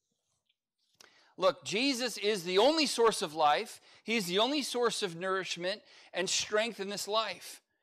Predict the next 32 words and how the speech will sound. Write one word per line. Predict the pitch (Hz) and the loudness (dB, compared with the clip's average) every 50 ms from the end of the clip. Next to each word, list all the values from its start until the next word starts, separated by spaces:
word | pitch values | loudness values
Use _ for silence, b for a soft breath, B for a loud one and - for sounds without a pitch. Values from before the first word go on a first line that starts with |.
| _ _ - | _ _ 0
and | 180 196 220 226 | 0 0 0 0
in | 220 | -2
the | 208 | -2
one | 202 202 208 208 196 | 0 2 0 2 0
to | 185 | -2
come, | - - - 226 226 214 190 | -6 -2 0 0 0 2 2
by | 170 165 156 | 2 2 2
the | 143 143 | 2 0
way. | 139 139 143 151 185 214 - B B B B B B B - | -2 0 0 0 -2 -4 -8 B B B B B B B -10
And | 151 156 | -8 -6
he | 208 240 | -4 -4
has | 247 220 190 | -4 -2 -2
invited | 214 202 180 208 214 247 254 240 226 202 196 190 | -2 0 2 4 4 6 6 4 4 4 0 -2
all | 170 196 254 277 269 | 0 2 4 4 4
of | 226 170 | 2 2
us | 170 165 175 180 - - | 2 0 0 0 -4 -8
to | - 202 180 | -10 -8 -6
attach | 180 180 - - - 202 220 226 - - | -6 -8 -8 -10 -8 -6 -6 -6 -8 -8
ourselves | - 165 160 160 - - - 226 208 180 156 139 139 - | -6 -6 -6 -6 -6 -8 -6 -4 -4 -4 -6 -8 -12 -18
to | - 180 | -18 -18
him. | 165 170 - 101 67 _ _ _ _ _ _ _ _ _ _ | -20 -18 -20 -20 -20 _ _ _ _ _ _ _ _ _ _
He's | - 165 | -16 -10
made | 180 208 226 226 | -2 0 2 2
a | 208 | 4
way | 208 233 269 | 4 4 2
for | 262 - - 202 | 2 -2 0 2
us | 196 190 185 - - | 4 4 2 0 -8
to | - - 202 196 190 B B B B B - | -6 -6 -6 -6 -6 B B B B B -8
be | 135 165 247 277 | -2 0 0 0
connected | 214 - 226 233 247 262 254 - - 226 180 | 0 0 -2 0 0 -2 -2 -4 -8 -8 -4
with | 165 180 170 - - | -4 -4 -4 -6 -10
him. | - - - | -16 -16 -16